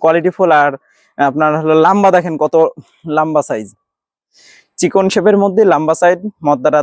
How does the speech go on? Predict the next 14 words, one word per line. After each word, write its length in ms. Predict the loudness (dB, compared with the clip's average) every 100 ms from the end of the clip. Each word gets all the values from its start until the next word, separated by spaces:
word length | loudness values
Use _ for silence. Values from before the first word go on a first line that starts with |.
| 0
দাঁড়ানি 280 | 0 0 0 -2
দেখেন, 220 | -2 -8 -10 _ _ _ _ _ _ _ -20 _ _ _ _
বুঝছেন? 260 | -6 -2 -4 -4 _ _ _ _ _ _ -20 _ -20 -20 -20 -20 -6 -2
এই 60 | 0
সেটটা 320 | 0 2 4 4 4 0 -8 -6 -2
আমি 140 | 0 0 -2 -4 -2 2 4
লেজটা 280 | 2 2 0
একটু 120 | 2 2
ধরে 120 | 2 2
দেখাবো 260 | 0 2 2 4
ভিউয়ার্স, 220 | 2 0 -6 _ _ _
দেখেন 260 | -2 0 0 2
লেজটা 300 | 2 2 -2
কিরকম 340 | 0 0 0